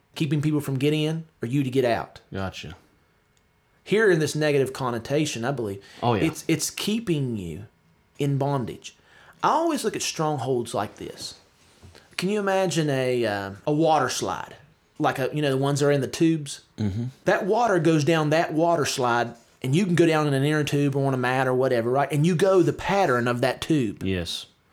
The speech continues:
Speaker 1: Well, that's like what a stronghold is. It's, it's
Speaker 2: Mm.
Speaker 1: a thought patterns that
Speaker 2: Mm.
Speaker 1: go the same way all the time.
Speaker 2: Hmm.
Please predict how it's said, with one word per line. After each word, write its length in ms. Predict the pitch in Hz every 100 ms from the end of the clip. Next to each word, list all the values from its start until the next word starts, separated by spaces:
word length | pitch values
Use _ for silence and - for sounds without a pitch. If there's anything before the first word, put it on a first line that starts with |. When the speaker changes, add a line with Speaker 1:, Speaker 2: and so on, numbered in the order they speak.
| _ - - - - - - - -
Speaker 1:
Well, 80 | 160
that's 200 | 233 240
like 100 | 220
what 100 | 196
a 40 |
stronghold 520 | - - 180 135 123
is. 240 | 113 104 -
It's, 260 | 151 - -
it's 180 | 165 90
Speaker 2:
Mm. 80 | 139
Speaker 1:
a 80 | - _ -
thought 300 | 87 - -
patterns 600 | 123 113 64 - - - _
that 240 | 82 156 127
Speaker 2:
Mm. 20 |
Speaker 1:
go 180 | 160 156
the 120 | 143
same 460 | - 165 160 160
way 340 | 165 170 135 117
all 220 | 131 123
the 100 | 120
time. 380 | - 156 120 - _ _ _ _ _ _
Speaker 2:
Hmm. 180 | - 87